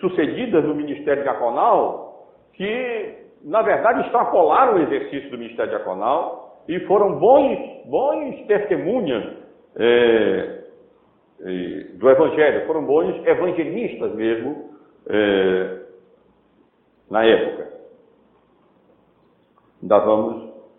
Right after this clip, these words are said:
logo a partir da semana que vem, considerar mais aqui na vida, e especialmente no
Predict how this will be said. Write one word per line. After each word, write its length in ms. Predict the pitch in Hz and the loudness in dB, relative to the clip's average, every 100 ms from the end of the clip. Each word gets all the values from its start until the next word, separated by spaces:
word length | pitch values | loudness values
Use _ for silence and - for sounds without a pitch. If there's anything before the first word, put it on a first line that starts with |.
| _ _ _ - | _ _ _ -4
logo 300 | 101 120 - | 4 4 4
a 40 | |
partir 240 | - - 104 | 0 -2 -2
da 120 | 104 | -4
semana 260 | 98 92 104 | -4 -6 -8
que 100 | 165 | -8
vem, 400 | 123 120 135 - - - _ _ _ | -6 -6 -6 -12 -18 -20 _ _ _
considerar 640 | 143 127 127 113 101 104 98 | -6 -4 0 4 4 4 0
mais 340 | 101 101 98 | -2 -4 -4
aqui 680 | 90 - 110 120 117 - - _ _ _ _ - | -6 -6 -6 -6 -10 -16 -20 _ _ _ _ -8
na 140 | 87 90 | -4 -4
vida, 560 | 110 113 113 120 131 | -4 -4 -2 -2 -4
e 60 | 101 | -10
especialmente 680 | - 107 107 87 101 104 107 | -4 -4 -2 -2 -4 -8 -10
no 140 | 98 | -12